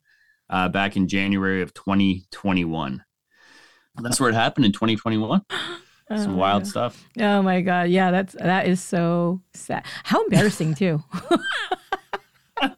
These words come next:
Speaker 1: know.
Speaker 2: You don't even recognize yourself. That's how much you let yourself go. Okay. <laughs>
Speaker 1: Yeah. And what a good guy, eh? Like, he literally has pictures of, of you, him and his wife, of all people, right?
Speaker 2: Yeah.
Speaker 1: Like, on his phone.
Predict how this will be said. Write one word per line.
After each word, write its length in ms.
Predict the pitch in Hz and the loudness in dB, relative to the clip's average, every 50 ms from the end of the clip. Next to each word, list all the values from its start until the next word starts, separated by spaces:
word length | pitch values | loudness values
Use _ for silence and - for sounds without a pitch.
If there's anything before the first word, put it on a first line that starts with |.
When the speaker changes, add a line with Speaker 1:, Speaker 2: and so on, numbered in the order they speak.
| - 208 247 | -4 0 0
Speaker 1:
know. 200 | 214 - - - | 0 0 0 2
Speaker 2:
You 60 | 370 427 | 4 6
don't 160 | 480 480 453 | 6 6 6
even 100 | 415 339 | 4 6
recognize 460 | 330 330 320 349 320 302 302 294 294 220 | 6 4 4 4 2 2 2 2 4 2
yourself. 540 | 220 220 220 - - 240 226 220 220 214 - | 2 0 0 0 0 2 4 4 4 2 2
That's 200 | 208 214 247 - | 2 0 2 2
how 100 | 294 247 | 2 2
much 200 | 233 233 220 - | 4 2 2 2
you 80 | 233 208 | 2 2
let 140 | 208 214 - | 2 2 2
yourself 320 | 180 202 190 190 180 175 175 | 2 0 2 2 0 0 0
go. 280 | 175 165 156 156 143 135 - - - - - - | 0 0 2 0 0 -2 -6 -18 -20 -16 -6 0
Okay. 380 | 190 208 208 202 143 139 160 143 - | 0 0 2 2 0 -2 -4 -6 -8
<laughs> 460 | - - 392 381 - 698 523 - - | -6 -6 -6 -6 -6 -10 -12 -6 -2
Speaker 1:
Yeah. 480 | - 156 190 202 170 127 98 95 107 104 - - _ - - _ _ - - | 0 0 2 2 2 0 0 0 -4 -8 -10 -12 _ -20 -20 _ _ -6 0
And 100 | 143 160 190 | 2 4 6
what 100 | 240 269 | 6 6
a 40 | 196 | 6
good 220 | 190 208 185 165 143 | 6 6 6 4 4
guy, 260 | 147 190 285 254 147 | 2 2 4 4 4
eh? 300 | 110 98 113 185 294 - | 4 4 2 2 2 2
Like, 140 | - 117 104 - - | 2 0 0 -2 -4
he 260 | 120 123 131 143 143 | -6 -2 0 2 2
literally 320 | 139 160 170 170 160 151 | 4 4 4 4 4 4
has 180 | 143 139 131 127 | 2 2 0 -2
pictures 520 | - _ - 160 147 - - 180 170 170 | -6 _ -2 -2 -2 0 0 0 0 0
of, 240 | 151 123 110 98 - - - - | 0 -2 -2 -4 -6 -8 -10 -6
of 280 | - 107 117 113 104 101 | -2 0 2 2 2 2
you, 220 | 101 117 120 123 - | 2 2 0 0 0
him 340 | - 120 120 123 127 139 143 | -2 -4 0 2 4 4 4
and 100 | 139 127 | 4 4
his 160 | 117 104 92 | 2 2 0
wife, 480 | 95 98 107 160 170 117 85 82 - - - - - _ | 0 0 2 2 2 0 -2 -4 -6 -12 -20 -20 -16 _
of 140 | - 101 101 | -4 -2 2
all 180 | 143 156 151 135 | 2 2 2 0
people, 380 | 113 - 135 117 104 - - - | -2 -2 -4 -4 -4 -6 -8 -4
right? 240 | 87 95 127 175 180 - - - - _ - | -2 0 0 0 -2 -4 -10 -14 -16 _ -6
Speaker 2:
Yeah. 220 | 285 294 269 254 | -2 0 2 2
Speaker 1:
Like, 60 | 247 | 2
on 120 | 117 117 113 | 2 2 0
his 140 | 110 107 | 0 -4
phone. 420 | - - 131 123 113 98 90 87 | -4 -2 -2 0 0 0 -2 -2